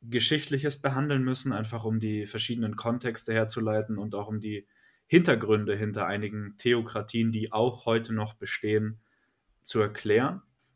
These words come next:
Und grundsätzlich, ähm, ja, wir, wir haben gesehen in den letzten Folgen in dieser Reihe, äh, wir werden nicht drum rumkommen, Macht auszuüben in einer Gesellschaft. Und es gibt eben ganz viele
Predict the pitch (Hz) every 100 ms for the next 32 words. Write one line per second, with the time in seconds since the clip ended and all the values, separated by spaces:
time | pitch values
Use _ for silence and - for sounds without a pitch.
0 | _ 110 110 113 113 117 113 113 113 117
1 | 113 113 - 101 104 104 104 104 104 _
2 | 107 120 95 101 101 107 123 151 131 131
3 | 147 135 123 127 - 117 123 131 135 110
4 | 117 113 110 107 117 127 127 - - -
5 | _ 127 123 123 139 147 139 123 127 117
6 | 147 139 143 131 123 120 - 113 123 131
7 | 135 - 120 147 - - 131 143 165 -
8 | 127 135 131 127 127 127 151 147 - _
9 | _ _ _ _ _ 113 117 117 117 -
10 | 131 123 120 113 110 127 120